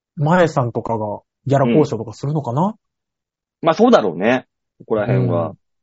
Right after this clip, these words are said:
Speaker 1: そうですね。
Speaker 2: そう。
Speaker 1: あの方の
Speaker 2: あと、ギフト矢野もね、行ってしまいまして。
Speaker 1: え？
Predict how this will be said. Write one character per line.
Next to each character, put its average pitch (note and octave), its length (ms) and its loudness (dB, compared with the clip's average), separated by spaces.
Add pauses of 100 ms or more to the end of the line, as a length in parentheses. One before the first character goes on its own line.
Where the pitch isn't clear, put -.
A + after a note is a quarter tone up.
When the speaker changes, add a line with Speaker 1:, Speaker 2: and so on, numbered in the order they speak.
(100)
Speaker 1:
そ - 260 -8
う - 40 0
で - 20 -6
す A2 120 -8
ね。 E3+ 260 0 (540)
Speaker 2:
そ A2 240 4
う。 - 20 4
Speaker 1:
あ - 40 2
の C3 80 2
方 - 20 -
の B2+ 60 2
Speaker 2:
あ C3 40 0
と、 C3+ 140 0
ギ C3+ 140 2
フ A#2 100 -4
ト B2+ 100 6
矢 A2+ 120 8
野 A2+ 100 2
も G#2+ 140 2
ね、 A#2+ 220 0 (420)
行 B2 140 -6
っ - 20 -20
て B2 100 0
し A2+ 100 -4
ま G#2+ 100 0
い G2+ 40 -6
ま F#3+ 140 2
し F#3+ 80 0
て。 F#2 80 -10
Speaker 1:
え？ - 80 -14